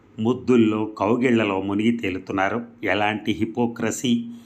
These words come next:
ఇన్హిబిషన్స్ లేకుండా ఫ్రీగా, హ్యాపీగా, ఆనందమంతా తమదే అన్నట్టుగా ఉన్నారు.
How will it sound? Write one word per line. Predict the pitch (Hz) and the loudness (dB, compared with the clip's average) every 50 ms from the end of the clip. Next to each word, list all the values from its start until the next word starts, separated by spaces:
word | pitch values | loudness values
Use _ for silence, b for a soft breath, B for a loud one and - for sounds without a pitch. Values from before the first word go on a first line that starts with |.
| B B B B - - | B B B B -2 0
ఇన్హిబిషన్స్ | 127 127 123 127 139 139 - 123 123 117 - 123 117 110 113 - - | 2 4 4 4 4 2 4 2 0 0 0 0 -2 -2 -2 0 0
లేకుండా | 117 107 104 98 90 85 95 - - 110 101 95 92 95 95 95 | 0 0 0 0 0 -2 -4 -2 -2 -4 -2 0 0 2 0 0
ఫ్రీగా, | 92 - - 113 107 107 110 110 113 - 95 95 95 92 - | -2 -4 -6 -4 -2 0 0 -2 -2 -2 -2 0 0 -2 -2
హ్యాపీగా, | - 87 90 98 - - 113 101 87 95 92 92 | -2 -4 -4 -4 -4 -4 -6 -6 -4 -2 -2 -2
ఆనందమంతా | 90 82 82 87 98 107 117 117 110 113 107 104 104 104 104 107 104 | 0 0 0 -2 -2 0 0 0 0 0 0 -2 -4 -4 -2 -2 -2
తమదే | 98 - - 92 90 98 104 127 | -2 -2 -4 -4 -4 -2 -4 -2
అన్నట్టుగా | 123 120 117 110 110 110 - 95 101 98 92 | -2 -2 -2 -2 -4 -6 -8 -6 -6 -4 -4
ఉన్నారు. | 85 85 87 87 87 90 101 | -4 -4 -4 -4 -4 -4 -6